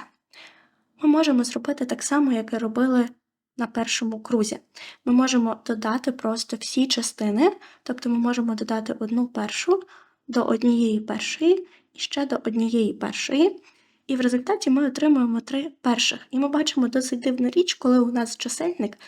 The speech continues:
більший за знаменник. Проте, якщо ми запишемо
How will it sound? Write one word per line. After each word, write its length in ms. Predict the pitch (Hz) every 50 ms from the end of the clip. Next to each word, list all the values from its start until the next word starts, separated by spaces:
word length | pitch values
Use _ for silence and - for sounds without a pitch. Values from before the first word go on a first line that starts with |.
| - - _ -
більший 300 | - 269 262 - - 240
за 180 | 226 - 240 240
знаменник. 640 | 240 - 240 247 247 226 220 220 220 214 - - - - - - - - _
Проте, 300 | - - 254 254 - 349
якщо 600 | 359 320 349 - - - - 269 285 302 294 294 294 - _ -
ми 160 | 233 240 254
запишемо 720 | 254 254 247 - 254 254 254 - 254 226 226 220 214 220